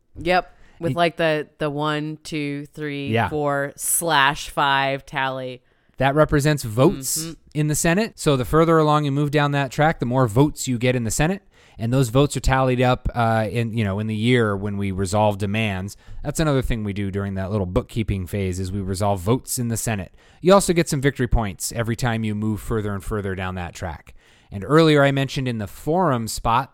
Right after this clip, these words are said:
Speaker 2: one of the tile types you can get is little tiles that help you get extra votes in the Senate as well. So you can actually win the Senate without ever actually taking a Senate action.
Speaker 1: And winning the Senate is good because you get first dibs on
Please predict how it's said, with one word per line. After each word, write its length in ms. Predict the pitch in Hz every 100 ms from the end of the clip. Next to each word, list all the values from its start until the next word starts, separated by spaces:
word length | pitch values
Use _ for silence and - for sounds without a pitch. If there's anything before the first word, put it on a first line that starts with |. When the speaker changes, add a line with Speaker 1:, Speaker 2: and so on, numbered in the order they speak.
| _
Speaker 2:
one 240 | 113 113
of 60 | 113
the 60 | 107
tile 340 | - 113 113
types 340 | - 113 107 -
you 80 | 107
can 120 | 101
get 280 | 117 151 - _ _
is 160 | 123 123
little 140 | 151
tiles 480 | - 151 147 135 113
that 100 | 110
help 180 | 113 107
you 80 | 107
get 140 | 110
extra 320 | 104 - 107
votes 320 | 95 101 90 -
in 100 | 98
the 40 |
Senate 340 | 90 104 95 -
as 140 | 101 92
well. 200 | 95 80
So 300 | - 107 95 - _ _ -
you 240 | 131 156
can 140 | 165
actually 560 | 127 185 - 120 110 117
win 440 | 95 90 147 196
the 80 | 170
Senate 320 | 147 208 156 127
without 280 | 123 127
ever 260 | 131 127 127
actually 440 | - 117 - 120 113
taking 360 | - 117 117 104
a 40 |
Senate 280 | - 110 92
action. 400 | 82 - - - -
Speaker 1:
And 220 | 202 202
winning 280 | 214 226 208
the 80 | 185
Senate 320 | 185 170 156
is 120 | 147
good 240 | - 143 135
because 320 | 139 147 135
you 60 |
get 240 | 135 139 -
first 420 | - 147 131 135 123
dibs 420 | 139 131 131 127
on 440 | 139 127 123 127